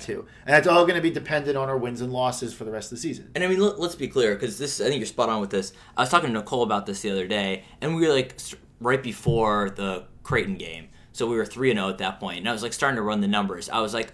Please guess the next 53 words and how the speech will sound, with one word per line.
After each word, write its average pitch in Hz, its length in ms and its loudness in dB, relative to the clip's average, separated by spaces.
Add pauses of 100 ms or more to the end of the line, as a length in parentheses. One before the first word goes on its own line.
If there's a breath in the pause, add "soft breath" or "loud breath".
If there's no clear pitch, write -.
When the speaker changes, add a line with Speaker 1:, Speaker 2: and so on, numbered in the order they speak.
Speaker 2:
"Okay, 123 720 4 (340 soft breath)
you 143 120 -4
basically 175 840 2 (180)
twenty, 214 680 4
twenty-one 165 840 2
wins, 131 420 2
you 120 80 -2
start 151 380 2
to 143 80 0
feel 135 300 2
pretty 147 500 -4
good 123 480 2
about 113 340 2
your 107 120 -4
chances." 117 360 -4
Twenty-one, 175 640 4
you 117 80 -2
feel 123 240 2
good. 98 340 -4 (120)
Speaker 1:
Twenty-one, 220 400 4
you 202 80 2
feel 196 240 6
good, 151 340 2
especially 165 520 2
if 143 100 -4
you 143 80 -6
pick 143 240 -2
up 135 180 0
one 131 380 0
in 120 120 -2
the 120 60 -6
Big 117 240 0
East 117 440 -6 (140)
tournament. 104 560 -6
Speaker 2:
Right. 113 320 0 (120)
Speaker 1:
Right, 135 80 2
because 147 180 2
the 147 60 -4
Big 175 180 8
East 196 160 6
is 170 80 -8
down 156 220 6
this 139 180 -6
year, 143 180 -2
so 135 200 0
it's 123 120 -4
not 147 200 4
gonna 160 120 -4
get 151 140 0
as 143 80 0
many 151 200 -4
bids. 113 420 0
Speaker 2:
Yeah. 95 220 2